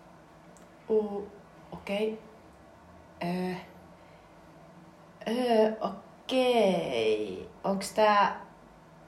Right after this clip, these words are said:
onks tää se Michael Jacksonin se, ö, Kuu-elokuva, se? No, s-,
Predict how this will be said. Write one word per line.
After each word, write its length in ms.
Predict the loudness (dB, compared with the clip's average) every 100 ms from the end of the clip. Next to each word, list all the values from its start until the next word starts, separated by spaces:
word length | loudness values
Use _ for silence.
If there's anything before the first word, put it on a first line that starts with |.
| -6
onks 180 | -4 4
tää 180 | 6
se 300 | 6 4 2 0 -10 -20 -20 -14 -14 -14 -4
Michael 280 | 2 4 4
Jacksonin 300 | 0 0 0
se, 220 | 2 0 -2 -12 -14 -20 -20 -6
ö, 180 | 0 0 0
Kuu-elokuva, 720 | 0 2 4 4 2 0 -2
se? 140 | -2 -2 -4 -6 -12 -12 -12 -16 -20 -20 -20 -20 -18 -20 -20 -20 -20 -10 -2 0 2 0 -4 -10 -14 -20 -20 -20 -20 -20 -20 -20 -20 -20 -20 -16 -16 -16 -4
No, 220 | 4 4 4
s-, 180 | -4